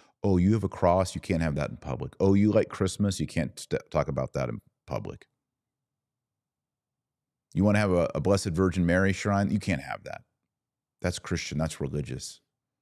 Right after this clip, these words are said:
And they lie to you and they say that the public square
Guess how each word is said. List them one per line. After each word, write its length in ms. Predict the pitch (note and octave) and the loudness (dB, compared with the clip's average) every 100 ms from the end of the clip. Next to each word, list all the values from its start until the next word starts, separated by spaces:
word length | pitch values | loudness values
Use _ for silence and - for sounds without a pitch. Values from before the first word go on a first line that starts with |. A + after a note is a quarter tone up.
| _ _ _ _ _ _ _ _ _ _ _ _ _ _ G#2+ | _ _ _ _ _ _ _ _ _ _ _ _ _ _ 2
And 120 | A2 | 4
they 120 | G2+ | 4
lie 320 | F2+ G#2+ D3 | 4 4 6
to 80 | D#3+ | 6
you 120 | F#2 | 6
and 100 | F2+ | 6
they 100 | F2 | 2
say 260 | E2+ A2 G2+ | 0 0 0
that 160 | F#2 | 0
the 80 | - | -2
public 640 | - - A3 A#3 F#2 D#2 - | -8 0 2 4 2 0 -2
square 640 | - F#2 A2+ C2+ - | -4 2 4 2 -2